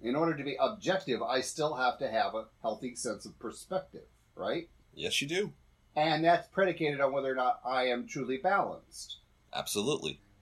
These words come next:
Speaker 1: See how these are stacking, ladies and gentlemen? Weeks three, four, and now we're on five. We're stacking. The tools that we're giving in order to have a healthy sense of balance.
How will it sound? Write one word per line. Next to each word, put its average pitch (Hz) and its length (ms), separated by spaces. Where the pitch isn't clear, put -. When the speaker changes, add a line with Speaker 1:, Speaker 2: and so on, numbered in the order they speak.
Speaker 1:
See 254 200
how 247 140
these 233 200
are 170 100
stacking, 151 540
ladies 135 320
and 123 80
gentlemen? 127 360
Weeks - 580
three, 208 580
four, 165 500
and 120 120
now 143 220
we're 147 120
on 135 200
five. 87 520
We're 127 180
stacking. 147 720
The 147 140
tools 226 280
that 151 140
we're 147 120
giving 113 460
in 139 140
order 185 240
to 151 120
have 110 480
a 120 120
healthy 143 260
sense 120 260
of 110 120
balance. 104 680